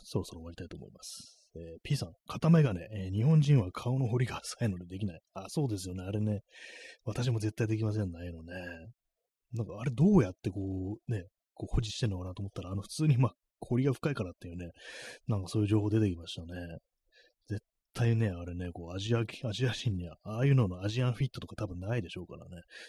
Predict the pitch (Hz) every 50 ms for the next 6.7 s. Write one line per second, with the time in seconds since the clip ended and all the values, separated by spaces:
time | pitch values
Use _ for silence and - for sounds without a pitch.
0 | _ _ 107 95 98 107 117 _ _ - 107 76 - - - - - - - -
1 | - - 92 90 - _ _ _ _ _ _ _ _ _ _ - 90 87 - 101
2 | 98 98 95 - - - - - 123 - - 117 101 104 107 101 - - - -
3 | _ - 127 113 117 120 110 - 104 92 _ _ _ _ - 85 _ _ - -
4 | - _ _ _ - - - - - _ _ _ _ 98 98 - 92 90 90 113
5 | - - 123 - - 101 85 85 82 95 90 101 101 104 107 104 101 101 101 101
6 | 107 123 131 123 117 - 113 107 98 85 - 80 78